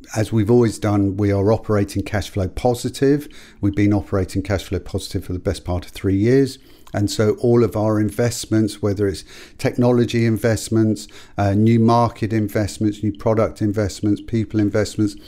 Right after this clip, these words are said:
is all within our cash flow. We don't want to raise money to keep the lights on, uh, and so that's been really important to us. So even going out into the U S, a big market,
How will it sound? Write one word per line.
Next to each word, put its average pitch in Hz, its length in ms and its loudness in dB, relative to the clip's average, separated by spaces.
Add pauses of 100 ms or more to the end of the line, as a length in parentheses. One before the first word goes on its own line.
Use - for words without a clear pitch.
(340)
is 113 300 0
all 110 320 2
within 101 500 0
our 95 440 -4
cash - 320 -6
flow. 80 280 -8 (400)
We 101 380 2 (140)
don't 110 480 0
want 101 460 0
to 101 280 -2
raise 104 380 0
money 101 320 0
to 98 300 -4 (100)
keep 104 240 -4
the 104 80 -2
lights 95 360 -2
on, 113 280 0 (420)
uh, 95 400 0
and 101 160 0
so 101 140 -2
that's 98 160 0
been 98 180 -2
really 98 140 0
important 90 380 -6
to 92 120 -6
us. 85 80 -6
So 98 220 0
even 101 460 0
going 104 300 2
out 104 240 -2
into 101 200 -6
the 101 80 -4
U 101 160 2
S, 95 160 -6
a 95 40 -12
big 110 220 -4
market, 127 480 0